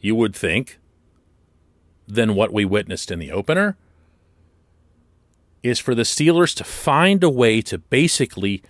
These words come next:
survive Chooks and survive that line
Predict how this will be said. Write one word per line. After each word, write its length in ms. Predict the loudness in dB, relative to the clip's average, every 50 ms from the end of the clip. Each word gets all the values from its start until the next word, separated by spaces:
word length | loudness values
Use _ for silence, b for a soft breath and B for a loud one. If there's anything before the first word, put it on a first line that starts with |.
| b b
survive 1200 | -8 -4 -4 -2 -2 -2 -4 -4 -6 -6 -2 0 2 2 4 2 2 2 0 0 0 -2 -2 -6 -10 -18 _ _ _ _ _ _ _ _ _ _ _ _ _ _ _ _ _ _ _ _ -6
Chooks 680 | 0 2 4 4 4 2 0 -2 -2 -2 -2 -2 -6 _ _ _ _ _ _ _ _ -4
and 180 | -2 0 2
survive 1120 | 2 2 2 2 2 0 0 -2 -2 0 2 2 2 2 2 2 2 2 2 2 0 -2 -6 b b b -16
that 360 | -4 -2 0 0 0 0 -2
line 640 | -2 0 2 2 4 2 2 0 -2 -4 -6 -8